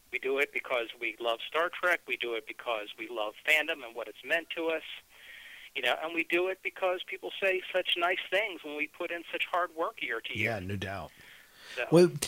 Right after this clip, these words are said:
Speaker 2: you mentioned that, you know, people should just try Shore Leave, and, and, you know, that kind of brings us, you know, maybe full circle into talking about a little bit about Shore Leave itself.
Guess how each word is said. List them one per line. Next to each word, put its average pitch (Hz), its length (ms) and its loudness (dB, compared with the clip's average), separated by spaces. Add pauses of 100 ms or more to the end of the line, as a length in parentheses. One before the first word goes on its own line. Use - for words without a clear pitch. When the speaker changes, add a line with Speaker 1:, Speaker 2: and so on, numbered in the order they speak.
(120)
Speaker 2:
you 180 120 10
mentioned 202 400 10
that, 135 300 12
you 131 80 12
know, 120 180 12
people 151 360 4
should 127 180 6
just 117 240 6
try 113 640 6
Shore 107 480 6
Leave, 90 320 2
and, 98 340 2 (460)
and, 143 1040 6
you 170 580 4
know, 160 140 12
that 196 120 6
kind 214 260 6
of 143 80 6
brings 131 320 8
us, 120 320 8
you 123 120 6
know, 117 120 10
maybe 120 200 10
full 117 240 4
circle 120 400 8
into 107 200 6
talking 131 420 4
about 107 420 8
a 123 40 0
little 143 220 6
bit 143 120 12
about 107 260 8
Shore 113 280 6
Leave 110 180 8
itself. 95 720 4